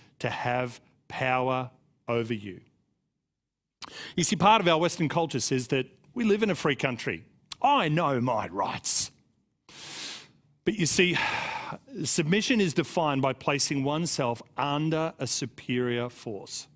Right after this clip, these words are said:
And you see, that hurts my pride,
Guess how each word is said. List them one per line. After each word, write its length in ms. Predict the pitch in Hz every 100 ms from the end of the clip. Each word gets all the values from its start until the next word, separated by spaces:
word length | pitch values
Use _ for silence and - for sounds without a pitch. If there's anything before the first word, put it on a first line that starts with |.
| _ _ _ _ - - - -
And 120 | 180
you 80 | 170
see, 460 | - 180 190 - _ - - _ _ _ -
that 460 | 170 185 214 -
hurts 380 | 127 170 170 -
my 200 | 156 147
pride, 640 | 139 - 156 120 85 90